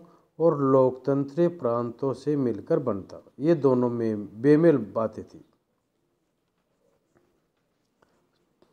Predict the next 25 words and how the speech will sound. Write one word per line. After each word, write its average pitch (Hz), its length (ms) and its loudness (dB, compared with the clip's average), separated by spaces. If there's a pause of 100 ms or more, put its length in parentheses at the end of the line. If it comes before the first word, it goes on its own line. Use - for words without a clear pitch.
(840)
कुछ 202 220 -2
अस्पष्ट 156 520 2
बातें 139 400 0
भी 151 160 -2
इस - 180 -8
योजना 139 400 2
में 131 160 -4
थी, 190 80 -2
जैसे 160 380 -4 (1700)
इस 175 220 -6
योजना 160 380 4
में 175 200 2
प्रांतों 139 440 4
के 185 80 0
बारे 135 360 4
में 139 240 2
जो 151 160 4
बातें 123 500 0
दी 131 160 2
गई 120 440 -4
थी 147 220 -6
वे 143 160 0
सब 147 320 -4
अस्पष्ट 143 500 -2
थी। - 260 -20